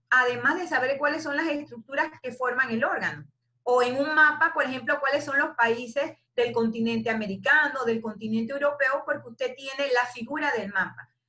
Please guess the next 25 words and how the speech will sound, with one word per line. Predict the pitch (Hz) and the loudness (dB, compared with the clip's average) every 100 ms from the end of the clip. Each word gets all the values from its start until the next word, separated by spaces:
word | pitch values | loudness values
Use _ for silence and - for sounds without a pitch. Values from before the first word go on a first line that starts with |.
| _ | _
Recordemos, | 247 247 247 247 285 311 359 - | -2 0 0 0 0 -2 -4 -6
chicos, | - 330 320 262 277 _ _ _ | -4 -4 -4 -6 -8 _ _ _
que | - 311 294 | -6 -4 -4
ustedes, | 277 - 294 285 269 - - | -6 -4 0 2 2 -2 2
el | 226 | 4
aprendizaje | 220 233 233 226 285 339 359 | 4 2 -2 0 2 2 0
es | 277 302 | 0 2
a | 285 | 2
través | 254 233 262 | 2 2 2
de | - 277 | 2 2
los | 247 | 0
sentidos, | 247 214 - 320 226 175 - | -4 -12 -6 -4 -2 -4 -2
del | 220 | -2
sentido | 226 208 190 196 202 | -4 -8 -8 -8 -8
de | 185 | -4
la | 180 180 | -2 -2
vista, | 359 349 - 262 254 - _ - | -2 -4 0 2 2 -2 _ 0
del | 226 220 | 2 2
sentido, | 220 202 233 220 220 214 196 | -4 -6 -4 0 0 0 -4
eh, | 185 180 - | -6 -4 0
auditivo, | 196 190 175 - 339 302 254 247 | 0 0 -6 -2 -2 0 -2 -2
del | 214 | -4
sentido | 214 208 190 208 190 | -6 -12 -10 -8 -8
del | 175 175 | -10 -4
tacto. | 208 - - | -2 -2 -4